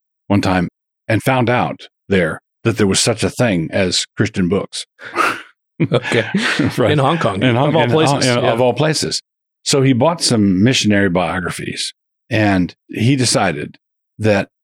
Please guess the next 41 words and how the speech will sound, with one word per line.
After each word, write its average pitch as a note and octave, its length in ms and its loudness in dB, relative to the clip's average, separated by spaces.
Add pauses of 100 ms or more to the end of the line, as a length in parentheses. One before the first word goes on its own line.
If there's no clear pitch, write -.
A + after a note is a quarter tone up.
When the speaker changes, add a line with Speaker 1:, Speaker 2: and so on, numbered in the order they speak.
(280)
Speaker 1:
I A#2+ 180 0
don't C3 220 0
have A2 340 0
any A2 420 2
real G2+ 300 0
examples. F#2 560 -4
I G2+ 100 0
don't F#2+ 120 0
have F#2 180 -2
older, G#2 240 2
more F#2+ 200 2
mature F2 480 -2 (220)
Christians F2+ 460 -4
to - 100 -10
look - 200 -6
up - 140 -8
to. - 180 -6 (400)
I G#2 100 0
didn't G2 300 2
grow F#2+ 340 4
up G2 240 -2 (100)
in G2 160 0
the F#2+ 100 0
atmospherics F#2 800 -2
of E2+ 100 -6
faithful E2+ 400 -6
Christianity. - 760 -8 (440)
I'm A#2+ 100 2
gonna B2 120 2
buy F#2+ 200 0
missionary F#2 500 0
biographies D#2+ 880 -6
and F#2 140 -4
imitate G#2 400 0
everything F2+ 340 0
I E2 100 -6
can. - 340 -10 (560)
Okay. - 300 -4 (220)
I'm G2+ 120 2
gonna G2 200 0
imitate G2+ 520 2